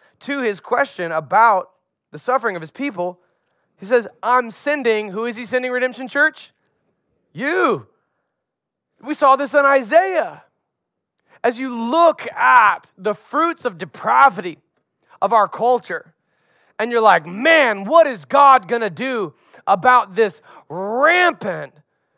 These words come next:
murderous, genocidal, pro-abortion culture?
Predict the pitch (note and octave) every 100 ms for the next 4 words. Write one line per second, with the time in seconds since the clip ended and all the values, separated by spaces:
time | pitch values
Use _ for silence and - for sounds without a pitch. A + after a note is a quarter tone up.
0 | _ D#3 G3+ C4+ D#4+ F4+ F#4+ F4+ B3+ F3
1 | D#3+ B2+ A#2+ D#4 B3+ - - - - D#4+
2 | E4 D#4+ B3 G#3 E3 - C#4 D4+ C4+ A#3
3 | E3+ C4+ C4 A#3 G#3+ F#3 G#3+ F#3 E3